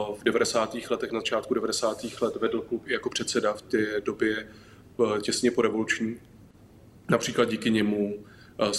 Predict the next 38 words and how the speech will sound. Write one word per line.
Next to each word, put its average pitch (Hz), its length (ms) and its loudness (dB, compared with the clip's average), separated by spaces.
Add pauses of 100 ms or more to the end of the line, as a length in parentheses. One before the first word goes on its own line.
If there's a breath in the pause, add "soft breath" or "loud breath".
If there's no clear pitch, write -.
(240)
je 110 120 2
Sparta 110 360 0
majitelem 101 680 0
a 101 300 0
vlastní 104 400 -2
stadion 107 400 0
na 101 80 2
Letné. 107 380 0 (600 loud breath)
A 98 300 2 (500)
nadační 117 380 4
fond 117 300 4
byl 117 160 6
jeden 117 200 4
ze 117 100 2
způsobů, 113 440 2
jak 113 160 4
se - 140 2
vlastně, 110 280 2
nebo 113 160 2
jeden 113 180 4
z 113 80 -2
příčin, 110 480 0 (280 loud breath)
proč 110 260 2
se 110 300 0
Václav 107 340 0
Mašek - 300 -2
znovu 113 480 4
vrátil 107 680 2
zpátky - 480 -2
ke 104 100 -6
Spartě 110 440 0
a 107 120 0
znovu 107 240 -2
začal 110 320 0
chodit 110 260 -6
pravidelně 107 520 2
na 104 80 2
fotbaly. 113 520 2